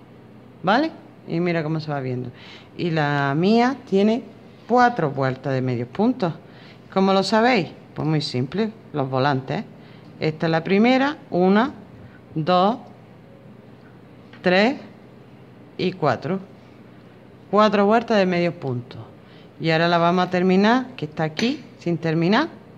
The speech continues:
Y ahora os enseño cómo hacerla con esta bobina, que también quedaría muy bonito. Puede ser una bufanda o una terminación que queráis en una camisa, una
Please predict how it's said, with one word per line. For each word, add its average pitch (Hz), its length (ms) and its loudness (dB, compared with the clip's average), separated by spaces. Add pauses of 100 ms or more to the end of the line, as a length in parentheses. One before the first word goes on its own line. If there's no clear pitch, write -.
(1300)
Y 170 100 -2
ahora 170 160 2
os 175 60 2
enseño 208 520 2
cómo 196 240 2
hacerla 208 500 2 (260)
con 160 200 0
esta 156 260 -2
bobina, 123 480 -6 (2500)
que 156 100 -6
también 156 280 -4
quedaría 160 400 0
muy 170 140 0
bonito. 127 380 -4 (600)
Puede 160 200 0
ser 147 140 -8
una 135 140 -4
bufanda 240 560 0
o 196 80 -2
una 156 240 0
terminación 147 640 -4
que 160 120 -10
queráis 147 400 -2
en 139 140 -2
una 139 180 -4
camisa, 196 640 0
una 156 380 2